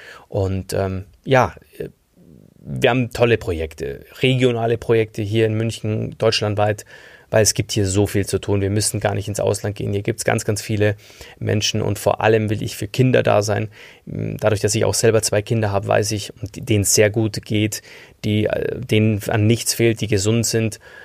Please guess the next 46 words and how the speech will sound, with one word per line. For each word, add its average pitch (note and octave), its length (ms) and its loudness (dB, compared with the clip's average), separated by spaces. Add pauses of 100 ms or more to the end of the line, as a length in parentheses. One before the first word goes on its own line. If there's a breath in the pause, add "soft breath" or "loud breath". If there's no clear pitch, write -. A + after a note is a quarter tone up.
(120)
Ähm, G2 440 -2 (1300)
ja, A2+ 160 4
es - 100 -2
gibt A#2 140 -4
ganz, F#2 160 0
ganz F2+ 160 -4
viele F2+ 240 -6
Kinder, G2+ 240 -4
die - 380 -8
unsere G#2+ 420 -2
und - 180 -10 (320)
auch - 160 -2
meine F2 220 -4
Hilfe F#2 260 -4
brauchen. - 400 -6
Und G#2+ 300 -6
deswegen G2 320 -4
werde F#2+ 160 0
ich - 80 -12
da G#2 200 4 (240 loud breath)
ganz, - 180 0
ganz A2 180 0
viele A#2+ 160 2
tolle A#2 240 2
Projekte G#2 320 2
an A2 60 -2
den G#2+ 40 -2
Start G#2 240 0
bringen. G#2 220 -4
Auch - 160 -2
da A2 160 4
bitte G#2+ 340 2 (340 loud breath)
bleib A2 280 2
dran, A2 400 2
äh, G#2+ 180 2
lass G2+ 280 0
dich A2+ 120 -2
da - 80 4
informieren. A2 720 0
Du G#2+ 160 -2
wirst G#2 160 0
sicherlich G#2+ 280 -2
die G#2+ 100 -2
Möglichkeit G#2+ 500 -2
haben, G#2 200 0
auch G2+ 260 -2